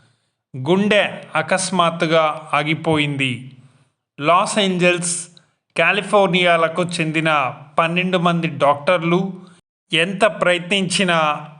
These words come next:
ఇక ఆ గుండె కదల్లేదు, శాశ్వతంగా మూగపోయింది. ఇరవై ఐదేళ్లగా డాక్టర్లు చెబితే తప్ప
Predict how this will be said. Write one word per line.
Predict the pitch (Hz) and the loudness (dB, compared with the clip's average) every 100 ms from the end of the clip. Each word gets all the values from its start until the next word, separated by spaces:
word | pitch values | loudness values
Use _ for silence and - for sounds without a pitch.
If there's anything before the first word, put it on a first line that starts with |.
| - | -6
ఇక | 160 170 160 135 - - - | -2 0 2 0 -6 -8 0
ఆ | 151 | 0
గుండె | 147 147 165 175 | 0 0 2 2
కదల్లేదు, | 170 151 156 156 147 139 127 120 120 - _ _ _ | 2 2 2 2 0 0 -2 -6 -8 -20 _ _ _
శాశ్వతంగా | - 175 180 175 196 190 170 165 156 143 - - | -2 0 0 0 0 2 2 2 2 0 -4 -8
మూగపోయింది. | 139 156 160 156 151 143 135 131 120 117 - - _ _ _ _ _ _ | -2 2 2 2 2 0 -2 -2 -4 -6 -16 -20 _ _ _ _ _ _
ఇరవై | 165 196 202 185 | 0 2 2 2
ఐదేళ్లగా | 170 185 202 202 180 165 147 - - _ _ 139 131 | 2 0 2 2 2 2 -2 -10 -20 _ _ -10 0
డాక్టర్లు | 170 170 170 214 196 196 | 2 2 2 2 2 2
చెబితే | 196 196 175 160 175 196 | 0 0 -2 -2 0 0
తప్ప | 190 170 170 | 0 -2 2